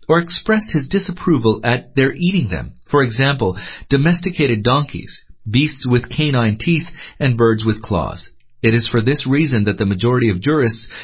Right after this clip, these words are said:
do not consider prohibition confined to these four classes,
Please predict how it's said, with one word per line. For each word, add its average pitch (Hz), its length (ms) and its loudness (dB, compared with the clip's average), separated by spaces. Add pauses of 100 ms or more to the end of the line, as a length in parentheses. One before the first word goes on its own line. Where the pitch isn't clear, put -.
(160)
do 110 80 4
not 117 300 2
consider 135 420 0
prohibition 117 720 0 (220)
confined 123 460 0
to 113 60 2
these 107 300 0
four 156 180 2
classes, 110 480 0